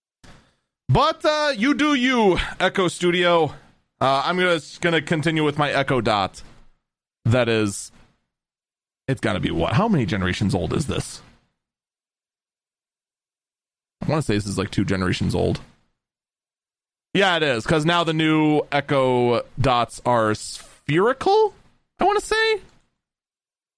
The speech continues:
He says, typing in Echo Dot and finding out he misspelled Echo like a genius. Yeah, the new one, the new fourth gen ones are spherical.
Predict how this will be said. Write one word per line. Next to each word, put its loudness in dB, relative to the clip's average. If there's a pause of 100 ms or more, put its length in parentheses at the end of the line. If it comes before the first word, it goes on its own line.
(1040)
He 2
says, 0
typing 0
in 0
Echo 0
Dot -2 (420)
and -2
finding 0
out 0
he 2
misspelled 0
Echo 0 (540)
like -2
a 2
genius. -2
Yeah, 2
the 0
new 2
one, 2
the 2
new 0
fourth 0
gen 0
ones 0
are 0
spherical. 0